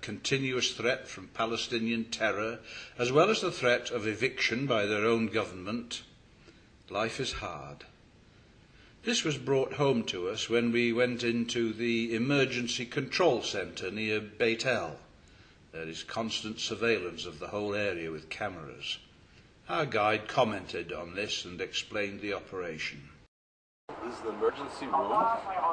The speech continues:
Speaker 2: that many communities have. The government doesn't help us out with this. This is all private funding. It means we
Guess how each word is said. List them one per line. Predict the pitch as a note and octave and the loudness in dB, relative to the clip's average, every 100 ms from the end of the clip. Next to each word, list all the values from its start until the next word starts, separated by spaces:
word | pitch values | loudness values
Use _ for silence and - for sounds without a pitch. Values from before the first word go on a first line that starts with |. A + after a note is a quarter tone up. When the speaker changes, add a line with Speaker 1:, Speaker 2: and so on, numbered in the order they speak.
| - | 0
Speaker 2:
that | B2 C3+ | 0 2
many | D#3+ F3 | 2 2
communities | - D3+ C#3+ C3+ A#2+ A2+ | 0 -2 -2 -2 -4 -4
have. | - G2 F2 - - - - - - | 0 0 0 -6 -10 -10 -12 -12 4
The | |
government | D3 E3+ E3+ D3+ | 6 6 2 0
doesn't | C#3+ C3+ | 0 2
help | B2+ C3+ | 2 2
us | A#2 - | -2 2
out | G#2+ G#2+ | 2 2
with | C3 | -2
this. | F3+ F#3+ | -4 -2
This | - D#3+ | -2 -2
is | B2+ | -2
all | C3 C3 - B2+ | 0 2 2 8
private | B2 B2 - - | 10 12 8 2
funding. | B2 G#2 G2+ F#2 G#2+ | 2 4 0 -2 -6
It | A2+ | -6
means | - | -6
we | A#2 | -6